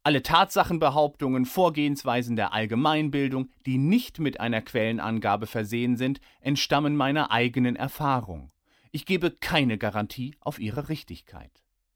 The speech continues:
Im Falle der Quellenangaben, die auch für diesen Podcast im Buch zu finden sind,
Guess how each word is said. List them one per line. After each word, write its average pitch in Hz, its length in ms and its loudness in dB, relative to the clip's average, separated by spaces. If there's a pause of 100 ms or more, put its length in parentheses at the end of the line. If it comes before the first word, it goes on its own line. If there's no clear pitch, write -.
(460)
Im 185 80 2
Falle 214 280 4
der 139 100 4
Quellenangaben, 156 920 2
die 120 220 -4
auch 147 240 2
für 123 220 -4
diesen 113 400 -4
Podcast - 680 -6
im 92 120 -6
Buch 185 240 -6
zu - 160 -14
finden 151 400 -4
sind, 113 320 -4